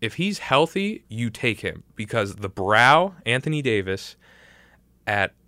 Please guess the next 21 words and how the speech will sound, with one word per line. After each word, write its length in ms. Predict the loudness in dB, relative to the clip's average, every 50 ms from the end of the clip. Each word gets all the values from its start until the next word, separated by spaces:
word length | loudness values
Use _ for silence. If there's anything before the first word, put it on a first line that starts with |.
| _ _ _ _ _ -10
um, 280 | -8 -6 -6 -6 -4 -4
at 160 | -4 -4 -4
six, 460 | -4 -2 0 0 0 0 -4 -10 -16 -16 _ _ _
he's 560 | -14 -8 -6 -4 -2 -2 -2 -4 -6 -8 -12 -16 _ _ _ -12
just 280 | -10 -8 -8 -8 -10 -14 -18 _ _ _
unbelievable. 720 | 2 2 2 2 0 0 0 0 -2 -2 -4 -8 -10 -12
He 60 | -6 -4
gets 200 | -4 -4 -4 -6
you 80 | -6
rebounds, 540 | -2 -2 0 2 4 4 4 4 2 -2 -4
he 100 | -6 -6
can 180 | -6 -8 -10 -4
pass 320 | -2 0 0 0 0 -2
the 100 | -4 -4
ball, 380 | -2 0 2 4 2 2 0 -4 -10 -20 -20 _ _
he's 200 | -6 -6 -4 -2
learning 320 | -2 0 0 -2 -2 0
now 220 | 2 4 4 4 2
how, 120 | 2 0 0
or 140 | 2 0 0
he's 200 | -2 -4 -8